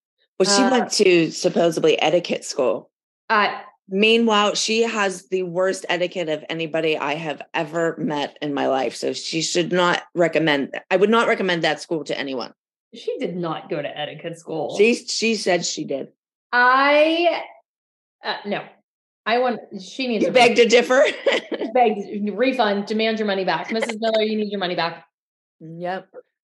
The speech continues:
Speaker 2: Mm.
Speaker 1: Drink is getting everywhere.
Speaker 2: All right. So then Holly asks me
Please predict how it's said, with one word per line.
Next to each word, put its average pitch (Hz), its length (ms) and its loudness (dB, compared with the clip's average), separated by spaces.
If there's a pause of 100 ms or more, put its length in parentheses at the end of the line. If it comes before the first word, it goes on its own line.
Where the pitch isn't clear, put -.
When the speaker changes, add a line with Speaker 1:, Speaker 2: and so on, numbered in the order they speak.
(120)
Speaker 2:
Mm. 185 520 -8 (200)
Speaker 1:
Drink 202 240 -10
is - 120 -18
getting - 380 -20
everywhere. - 300 -20 (140)
Speaker 2:
All 208 140 4
right. 190 320 2 (400)
So 262 140 2
then 262 200 2
Holly 381 380 2
asks 233 440 -4
me 196 540 -6